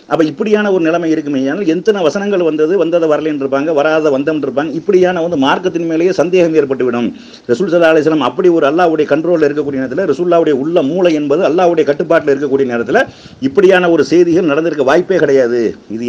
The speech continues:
ஏதோ ஒரு இடைச்சல்கள் ஏற்பட்டிருக்கிறது என்ற அடிப்படையில இந்த ரசூலுல்லாஹ்வுக்கு சூனியம் செய்யப்பட்டதை நம்ம என்ன செய்றோம், மறுக்கிறோம். அதுபோக வந்து குர்ஆனுக்கு முரண்படக்கூடிய செய்திகள் இன்று இருக்குது, அது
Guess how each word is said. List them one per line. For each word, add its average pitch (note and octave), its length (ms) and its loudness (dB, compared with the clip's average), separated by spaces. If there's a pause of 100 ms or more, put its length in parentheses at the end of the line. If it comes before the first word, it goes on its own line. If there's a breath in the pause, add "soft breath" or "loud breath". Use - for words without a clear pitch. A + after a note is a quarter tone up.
ஏதோ G3 160 4
ஒரு E3+ 140 2
இடைச்சல்கள் D#3+ 460 0
ஏற்பட்டிருக்கிறது C3 600 -2
என்ற B2+ 240 -4
அடிப்படையில B2+ 380 -2 (360 loud breath)
இந்த A#2 180 0
ரசூலுல்லாஹ்வுக்கு F3+ 500 2
சூனியம் E3 280 -2
செய்யப்பட்டதை D3+ 480 0
நம்ம F3 140 -4
என்ன E3 120 -6
செய்றோம், D3+ 260 -2 (200)
மறுக்கிறோம். F3 420 -4 (380 loud breath)
அதுபோக F#3+ 420 2
வந்து F#3 180 -2 (200)
குர்ஆனுக்கு F3 380 -2
முரண்படக்கூடிய E3 500 -4 (140)
செய்திகள் D3+ 360 -2
இன்று D3+ 200 -4
இருக்குது, C3+ 360 -4 (420)
அது C3+ 100 0